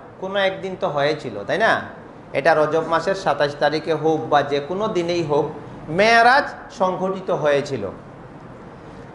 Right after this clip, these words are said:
এখন যদি রজব মাসেই হয়ে থাকে, কথার কথা, তাহলে আমি কি করব?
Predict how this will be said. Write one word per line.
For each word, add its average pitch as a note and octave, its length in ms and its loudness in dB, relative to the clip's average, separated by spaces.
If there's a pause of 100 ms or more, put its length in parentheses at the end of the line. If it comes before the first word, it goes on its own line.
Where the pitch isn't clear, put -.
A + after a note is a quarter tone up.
(160)
এখন C4+ 380 6
যদি D#4+ 240 2
রজব C4+ 420 6
মাসেই D4+ 420 2
হয়ে A#3+ 260 6
থাকে, C#3 420 -2
কথার A#3+ 340 4
কথা, A#2+ 320 -6 (1300)
তাহলে C4 340 6
আমি D4+ 260 2
কি C4+ 180 -6
করব? D#3+ 320 -2